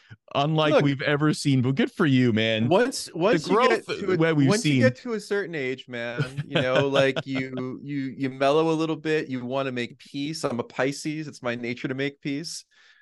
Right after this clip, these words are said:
Speaker 2: Maybe we'll have Larry Brooks on as a guest at some point. Maybe we'll go all the way in the
Speaker 1: <laughs>
Speaker 2: peacekeeping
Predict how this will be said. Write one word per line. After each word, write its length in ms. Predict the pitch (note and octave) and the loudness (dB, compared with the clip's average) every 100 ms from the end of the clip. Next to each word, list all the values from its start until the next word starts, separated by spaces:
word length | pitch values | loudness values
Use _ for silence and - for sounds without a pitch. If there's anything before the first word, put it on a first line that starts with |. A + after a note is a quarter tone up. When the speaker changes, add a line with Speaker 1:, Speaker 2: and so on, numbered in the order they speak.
| _ - | _ -2
Speaker 2:
Maybe 240 | C#3 D3+ | 2 4
we'll 120 | D#3 D3+ | 4 4
have 220 | D#3 C#3+ | 2 2
Larry 400 | B2 C3 C#3+ D3+ | 2 4 4 2
Brooks 380 | A#2 C#3 - D#3+ | 2 0 0 -2
on 180 | D3+ | 0
as 220 | D#3 D3 D3+ | -2 -4 -4
a 20 | |
guest 300 | D3 D3+ - | -2 -2 -4
at 60 | |
some 180 | - D#3 | -10 -8
point. 400 | D3+ D#3 D3+ E3+ | -6 -4 -4 -4
Maybe 160 | D3 C#3 | -8 -4
we'll 160 | C#3+ C#3+ | -2 0
go 180 | C#3+ | 0
all 260 | C#3 C3+ D#3 | 2 2 0
the 60 | D#3 | -2
way 240 | C#3+ C#3 C#3 D3 D3+ | -2 -2 -2 -4 -4
in 60 | |
the 60 | C3 | -8
Speaker 1:
<laughs> 100 | - | -10
Speaker 2:
peacekeeping 680 | C#3+ - D#3 C#3+ D3 C#3 | -14 -16 -14 -10 -8 -8